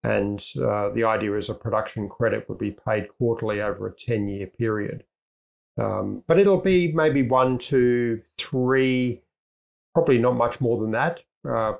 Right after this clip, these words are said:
projects or consortia, uh, that will, that will access that program. But it might help drive some of the scale challenges that we have at the moment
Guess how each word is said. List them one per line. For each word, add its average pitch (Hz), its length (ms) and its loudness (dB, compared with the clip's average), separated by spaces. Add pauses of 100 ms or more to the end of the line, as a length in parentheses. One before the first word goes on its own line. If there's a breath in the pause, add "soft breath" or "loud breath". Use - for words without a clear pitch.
(100)
projects 131 500 0
or 107 160 -4
consortia, 127 840 0 (600)
uh, 107 320 0
that 104 140 -2
will, 107 440 -4 (680)
that 113 80 0
will 110 180 -2
access 127 540 -2
that - 280 -2
program. 165 580 -2 (580)
But 123 120 4
it 123 120 -2
might 143 400 2
help 120 420 0 (560)
drive 117 580 2 (300)
some 120 300 2
of 117 180 0
the 113 120 -6
scale 117 680 0
challenges 107 680 -4
that 101 140 -8
we 117 140 -6
have 110 240 -2
at - 120 -6
the 107 60 -6
moment 104 440 -4